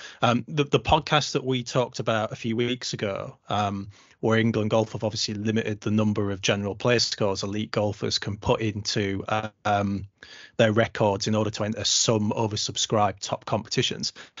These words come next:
That's certainly woken up some clubs, I think, um, about what they can do in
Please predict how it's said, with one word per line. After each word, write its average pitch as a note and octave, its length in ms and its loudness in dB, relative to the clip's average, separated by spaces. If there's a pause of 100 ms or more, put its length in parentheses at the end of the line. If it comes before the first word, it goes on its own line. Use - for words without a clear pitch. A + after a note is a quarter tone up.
(200)
That's C3+ 220 2
certainly C3+ 460 6
woken A#2+ 500 4
up A#2+ 300 2 (360)
some C3+ 280 2
clubs, G#2+ 380 -2
I G#2 120 -2
think, G2+ 480 -8 (400)
um, A2 420 0
about - 840 2 (300)
what B2 300 0
they A#2+ 140 -4
can A2+ 260 -6
do A2+ 440 -4 (120)
in A#2 220 -6